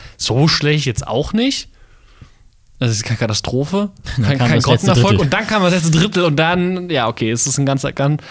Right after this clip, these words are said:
Speaker 1: ein Grottenerfolg auf klarer Linie.
Speaker 2: Grottenerfolg, ja, natürlich.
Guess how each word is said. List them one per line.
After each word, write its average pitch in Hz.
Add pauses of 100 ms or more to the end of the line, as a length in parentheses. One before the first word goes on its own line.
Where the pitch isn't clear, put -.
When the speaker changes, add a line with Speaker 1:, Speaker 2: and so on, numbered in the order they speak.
Speaker 1:
ein 127
Grottenerfolg 160
auf 143
klarer 131
Linie. 107 (680)
Speaker 2:
Grottenerfolg, -
ja, 90
natürlich. 92